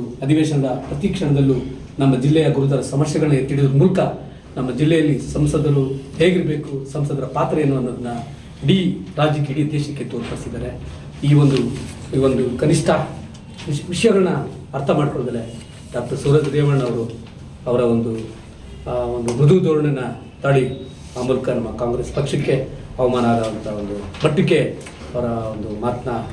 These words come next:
ಆ, ಮುಂದುವರಿಸಿದ್ದಾರೆ. ಆ ಮಾತಿನಿಂದ ಅವರು ದೂರ ಸರಿಬೇಕಾಗ್ತದೆ. ಇವತ್ತು ಏನಾದ್ರೂ ಏನು ಪ್ರಜ್ವಲಿಸಿದೆ ಅಂತ ಹೇಳಿದ್ದಾರೆ, ಇವತ್ತು ಏನಾದ್ರೂ ಜೆ ಡಿ ಎಸ್ನವರು ಈ ಹಿಂದೆ ಜೆ ಡಿ ಎಸ್ ನೇತೃತ್ವ ಸರ್ಕಾರ ಇದ್ದಂಥ ಸಂದರ್ಭದಲ್ಲಿ, ನಮ್ಮ ರಾಜ್ಯದಲ್ಲಿ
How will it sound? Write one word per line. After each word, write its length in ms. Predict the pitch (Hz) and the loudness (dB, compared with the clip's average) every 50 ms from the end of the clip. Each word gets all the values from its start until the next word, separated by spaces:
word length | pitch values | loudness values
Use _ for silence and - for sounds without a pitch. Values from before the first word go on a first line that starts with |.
| - - - - - - - - | -12 -14 -14 -16 -16 -14 -10 -8
ಆ, 40 | 123 | -6
ಮುಂದುವರಿಸಿದ್ದಾರೆ. 800 | 117 113 123 127 139 123 - - 117 117 117 120 120 - - - - - - - - - | -2 0 2 2 2 2 2 -2 -4 -4 -6 -8 -10 -12 -14 -16 -18 -18 -18 -18 -14 -10
ಆ 100 | 120 117 113 | -8 -6 -2
ಮಾತಿನಿಂದ 360 | 117 123 127 117 - 123 117 120 | -2 -2 -2 0 0 0 0 0
ಅವರು 340 | 113 107 - 107 101 98 | 0 -2 -2 -4 -6 -4
ದೂರ 100 | 117 117 | -2 -2
ಸರಿಬೇಕಾಗ್ತದೆ. 880 | 120 117 120 117 113 120 117 120 117 113 - 120 120 135 135 - - - - - - - - - - - - - | -2 0 -2 -2 -2 -4 -4 -4 -6 -8 -6 -4 -4 -4 -4 -4 -8 -12 -14 -16 -16 -16 -16 -16 -16 -6 0 4
ಇವತ್ತು 600 | 143 151 151 147 - 151 139 131 - - - - - | 6 6 6 4 2 0 0 0 -2 -4 -6 -4 0
ಏನಾದ್ರೂ 640 | 135 139 156 156 156 151 147 151 147 - - - - - - - - - - | 2 2 4 4 2 2 4 4 2 2 0 -4 -10 -12 -14 -14 -12 -4 2
ಏನು 480 | 139 147 151 147 143 131 117 - - - | 2 4 4 4 4 2 0 -2 -6 -4
ಪ್ರಜ್ವಲಿಸಿದೆ 540 | - 135 135 143 170 170 - - - 180 160 | -2 0 2 4 4 4 4 2 -2 -2 0
ಅಂತ 160 | 143 139 - | 0 0 0
ಹೇಳಿದ್ದಾರೆ, 540 | 135 123 120 117 120 113 120 113 113 - - - - - - - | 0 -2 -2 -2 -2 -4 -4 -6 -8 -12 -16 -16 -18 -16 -8 -2
ಇವತ್ತು 260 | 143 147 151 147 147 139 | 2 2 2 2 2 2
ಏನಾದ್ರೂ 420 | 143 151 160 170 175 175 170 165 - - - - - - - 127 | 4 4 4 4 4 2 2 0 -4 -6 -10 -12 -16 -12 -4 2
ಜೆ 140 | 151 175 | 4 4
ಡಿ 60 | 185 190 | 6 6
ಎಸ್ನವರು 760 | 185 - 190 - 185 165 147 143 131 - - - - - - - - | 4 2 0 -2 -2 -2 -2 -2 -4 -4 -6 -12 -16 -18 -16 -8 -4
ಈ 60 | 156 | 0
ಹಿಂದೆ 240 | 147 156 170 170 156 - - - - - - - - - - - - - - - - - - 139 | 0 2 2 2 0 -2 -4 -8 -12 -14 -16 -18 -20 -20 -20 -20 -18 -16 -16 -16 -16 -14 -8 -2
ಜೆ 100 | 160 175 | 0 4
ಡಿ 80 | 180 175 | 4 4
ಎಸ್ 180 | 151 139 147 | 4 4 2
ನೇತೃತ್ವ 320 | 151 151 - 196 190 - 165 | 2 2 2 0 0 0 -2
ಸರ್ಕಾರ 360 | - 139 - - 151 139 139 123 - - - - - 147 | -4 -4 -2 -2 0 0 0 0 -2 -4 -8 -12 -8 -6
ಇದ್ದಂಥ 280 | 135 139 147 139 143 139 | -2 0 2 2 2 2
ಸಂದರ್ಭದಲ್ಲಿ, 720 | 131 131 - - - 139 139 151 175 - 143 156 143 131 123 | 0 -2 -2 -2 2 4 6 6 6 6 4 0 0 -2 -2
ನಮ್ಮ 340 | 120 120 - 120 117 117 120 | -4 -6 -8 -8 -8 -6 -6
ರಾಜ್ಯದಲ್ಲಿ 720 | 123 123 139 139 175 170 147 135 120 - - - - | -4 -2 -2 2 2 2 2 0 -4 -4 -8 -14 -16